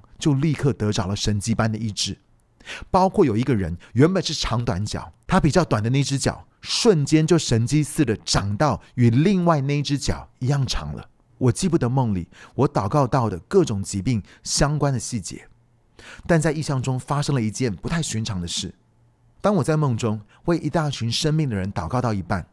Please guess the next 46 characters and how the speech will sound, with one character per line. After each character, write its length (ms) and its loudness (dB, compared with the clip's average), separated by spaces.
我 100 0
忽 140 0
然 160 2
碰 220 -2
到 100 0
腓 160 -6
力 100 -2
牧 140 0
师， 320 -6
然 120 0
后 140 -2
他 160 -4
就 100 0
指 260 -4
着 160 0
我 240 -6
很 180 2
肯 220 -2
定 140 -2
地 80 -2
说 320 -6
：“佛 240 4
吉， 300 -8
你 120 4
是 140 2
个 80 4
行 280 2
神 220 2
迹 140 0
的 100 0
人。” 200 -8
行 360 0
神 220 0
迹 140 0
的 80 2
人 220 2
这 100 0
个 100 0
关 240 0
键 200 0
字 180 -4
让 160 -2
我 100 0
整 300 -4
个 100 0
人 220 -2